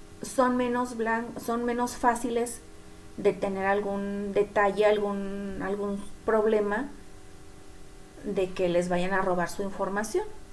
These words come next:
¿sí? Entre menos sepan de ti, entre menos sepan dónde andas, hay veces que no, se nos hace fácil poner que andamos en el súper, que andamos en un café, que andamos en una playa, que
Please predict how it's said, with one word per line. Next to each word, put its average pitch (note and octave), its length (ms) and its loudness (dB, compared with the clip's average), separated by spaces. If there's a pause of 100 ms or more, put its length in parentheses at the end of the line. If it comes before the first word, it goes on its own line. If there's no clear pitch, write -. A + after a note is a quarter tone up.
(120)
¿sí? C#4+ 180 -2 (840)
Entre A3 400 4
menos D#4 320 4
sepan D#4 340 2
de A3 100 4
ti, F4 280 0 (120)
entre A3+ 320 2
menos C#4+ 320 6
sepan C#4 380 4
dónde A#3 320 2
andas, C4+ 680 4 (800)
hay A#3+ 180 8
veces C#4 320 10
que B3+ 140 2
no, G#3+ 80 0
se G#3+ 160 -2
nos G#3 180 -2
hace A3+ 220 4
fácil A#3 420 -2
poner G#3+ 460 0
que A3 80 -2
andamos G#3 420 -2
en F#3+ 180 -2
el F3+ 140 -2
súper, C4+ 760 6
que B3 100 2
andamos G#3 480 -2
en F#3+ 140 -2
un G3 100 -6
café, C4+ 680 8
que B3+ 80 2
andamos G3+ 360 -4
en F#3+ 80 -4
una F3+ 400 -4
playa, B3+ 640 4
que - 160 0